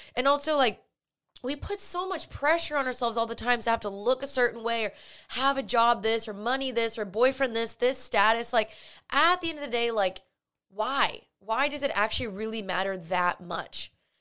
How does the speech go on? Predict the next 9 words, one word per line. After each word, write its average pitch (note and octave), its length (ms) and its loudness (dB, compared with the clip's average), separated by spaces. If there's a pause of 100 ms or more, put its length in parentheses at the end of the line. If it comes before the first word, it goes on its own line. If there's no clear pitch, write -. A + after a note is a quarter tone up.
(260)
Like, A3 120 0
we A#3+ 180 -2
should C4 160 0
be B3 140 -4
more A3+ 320 2
focused A#3 580 -2
on G3+ 220 -2
our F#3 160 -4
character G#3+ 760 -2